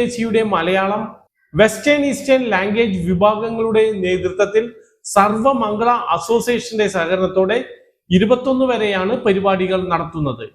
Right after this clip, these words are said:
മാതൃഭാഷയും സാഹിത്യവും എന്ന വിഷയത്തിൽ നടന്ന സെമിനാർ ടി ഡി രാമകൃഷ്ണൻ നയിച്ചു. സഹൃദയ College of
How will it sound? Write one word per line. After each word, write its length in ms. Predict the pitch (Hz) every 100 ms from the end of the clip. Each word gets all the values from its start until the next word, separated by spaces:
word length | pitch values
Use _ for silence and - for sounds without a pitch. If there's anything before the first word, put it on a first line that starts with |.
| _ - 190
മാതൃഭാഷയും 720 | 214 226 247 277 277 277 285 -
സാഹിത്യവും 580 | 202 208 233 254 254 240
എന്ന 100 | 226 220
വിഷയത്തിൽ 340 | 196 214 208 202
നടന്ന 260 | 196 190 190 185 190 - _ _ -
സെമിനാർ 420 | 196 185 185 185 233 - - _ -
ടി 120 | 220 254
ഡി 100 | 285
രാമകൃഷ്ണൻ 540 | 220 202 165 156 190 180 170
നയിച്ചു. 340 | 135 - 113 - _ _ _ _ _ _ _ _ _ _ -
സഹൃദയ 480 | 240 202 254 254 285 285 285
College 300 | 220 226 220
of 100 | 233